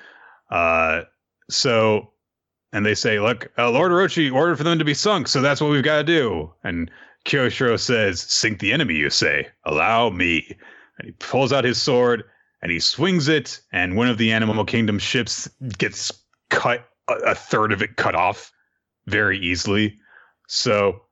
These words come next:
everyone's like, "Ah, why are you doing this?" And they're like, "Oh, hey, it's the Yakuza boss who took after Hyogoro." And he shouts over to them and says, "I am a Yakuza of the Flower Capital.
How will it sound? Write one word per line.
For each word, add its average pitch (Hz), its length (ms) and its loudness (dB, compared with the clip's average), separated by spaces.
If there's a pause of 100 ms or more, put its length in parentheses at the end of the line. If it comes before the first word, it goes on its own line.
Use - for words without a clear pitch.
(140)
everyone's 135 240 2
like, 151 180 2
"Ah, 339 1400 2
why 285 120 4
are 392 180 2
you 330 140 2
doing 370 380 2
this?" 330 500 0 (440)
And 92 240 -4
they're 104 140 2 (180)
like, 104 260 0
"Oh, 208 160 2
hey, 156 320 0 (120)
it's - 140 -6
the 165 140 0
Yakuza 131 380 0
boss 110 240 0
who - 40 -16 (100)
took 127 80 -2
after 147 220 0
Hyogoro." 117 680 0 (300)
And - 80 -12
he - 60 -16
shouts 202 300 0
over 165 160 2
to 139 60 -4
them 143 160 2
and 127 140 2
says, 123 580 2 (280)
"I 139 160 2
am 160 160 2
a 151 40 2
Yakuza 131 540 0
of 101 80 0
the 85 60 0
Flower 113 300 0
Capital. 90 600 -6